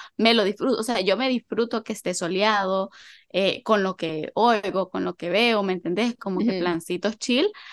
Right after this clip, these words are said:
Speaker 1: pero tipo otros veranos era de que sí, playa todos los días, no sé qué, esto y lo otro, y ahorita sí me ha costado full salir de la casa, para serte sincera.
Speaker 2: Sí, a mí casi que también, o sea, como que yo, yo casi que tengo cero excusas porque tengo un parque enfrente, literal.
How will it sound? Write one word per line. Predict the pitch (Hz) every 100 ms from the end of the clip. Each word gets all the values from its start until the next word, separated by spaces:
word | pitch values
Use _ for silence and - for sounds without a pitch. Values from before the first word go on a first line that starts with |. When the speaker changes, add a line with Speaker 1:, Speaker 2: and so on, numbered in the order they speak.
| - - _
Speaker 1:
pero | 233 233 214 208
tipo | 214 214 185
otros | 170 - 202
veranos | 208 196 233 247
era | 185
de | 170 170
que | 175
sí, | - -
playa | 190 156 170
todos | 170 170 170
los | 190
días, | 233 202 185
no | 185
sé | 180 196
qué, | 196
esto | 214 196
y |
lo |
otro, | 190 -
y | 208
ahorita | 170 185
sí | 202 190
me | 175
ha | 165
costado | - 185 160 180
full | - 170
salir | 170 165 165
de | 170
la | 160 156
casa, | 151 - 143
para | - -
serte | 160 156 175
sincera. | - - 165 190 - - _ _
Speaker 2:
Sí, | - 240
a | 214
mí | 220
casi | 233 277
que | 285
también, | 254 202 196 196 170
o | 196
sea, | 254
como | 262 254
que | 240
yo, | 233 226
yo | 202 202
casi | 214
que | 254
tengo | 214 208
cero | 226
excusas | 226 254 240
porque | 214
tengo | 190
un | 196
parque | 196 220
enfrente, | 208 202 196 190
literal. | 180 170 165